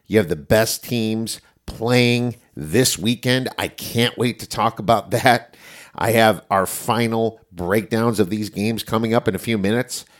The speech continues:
but we also have a great guest for N F L Week seventeen in Mike North from E S P N one thousand and The Odds Couple. Mike,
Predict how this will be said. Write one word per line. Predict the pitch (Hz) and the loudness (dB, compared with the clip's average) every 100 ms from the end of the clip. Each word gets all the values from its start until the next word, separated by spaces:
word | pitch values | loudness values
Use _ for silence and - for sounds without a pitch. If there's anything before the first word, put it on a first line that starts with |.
| _ _ - | _ _ -4
but | 87 117 | 2 4
we | 123 | 6
also | 117 120 - 117 | 8 8 6 4
have | 104 101 101 - | 4 2 0 0
a | 113 | -2
great | 90 107 117 92 | 0 4 4 4
guest | 120 107 - - - _ _ | 2 2 0 -12 -18 _ _
for | - 123 117 - | -2 2 2 2
N | 120 120 | 0 0
F | 113 127 | 2 4
L | 113 107 107 - _ _ | 4 4 2 -4 _ _
Week | - 104 131 - - _ _ | -4 0 0 -2 -20 _ _
seventeen | - - 160 127 120 - 139 120 - - | -10 2 6 6 4 0 0 0 -2 0
in | 127 127 110 _ _ | 0 0 -6 _ _
Mike | - 78 101 127 117 - - _ - | -18 -6 2 4 2 -2 -16 _ -2
North | 107 123 123 101 - - | 4 8 8 6 -2 -20
from | - 120 120 - | 0 4 4 2
E | 127 | 4
S | 120 - | 4 2
P | 127 120 | 2 2
N | 117 | 2
one | 120 117 | -2 0
thousand | 117 120 117 123 - | 2 4 2 0 -2
and | 117 123 120 | -2 0 -2
The | 123 - | -4 -4
Odds | 113 120 120 104 | 0 2 2 0
Couple. | - 151 - 120 101 | 6 6 8 4 6
Mike, | 123 127 - | 4 4 0